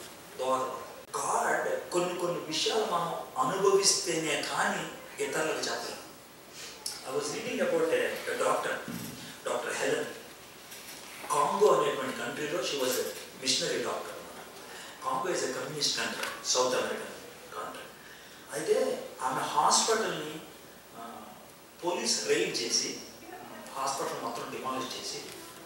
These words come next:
చాలామంది ఆడవాళ్ళని అబ్యూజ్ చేశారు, రేప్ చేశారు. డాక్టర్ హెలెన్ ఒక నర్స్ని ట్రీట్ చేస్తా ఉంటుంది. మూడు రోజులు ఆమె కొలాప్స్ అయి ఉంటుంది. థర్డ్ డే కళ్ళు తెరుచుకున్నప్పుడు,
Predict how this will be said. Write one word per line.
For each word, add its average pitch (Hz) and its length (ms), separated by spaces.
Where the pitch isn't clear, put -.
చాలామంది - 800
ఆడవాళ్ళని 139 500
అబ్యూజ్ 160 320
చేశారు, - 360
రేప్ 127 240
చేశారు. - 380
డాక్టర్ 127 300
హెలెన్ - 360
ఒక 143 120
నర్స్ని 151 500
ట్రీట్ - 360
చేస్తా - 260
ఉంటుంది. - 480
మూడు 160 180
రోజులు - 260
ఆమె 139 520
కొలాప్స్ 156 320
అయి 139 100
ఉంటుంది. - 180
థర్డ్ 170 280
డే 175 220
కళ్ళు - 180
తెరుచుకున్నప్పుడు, 160 720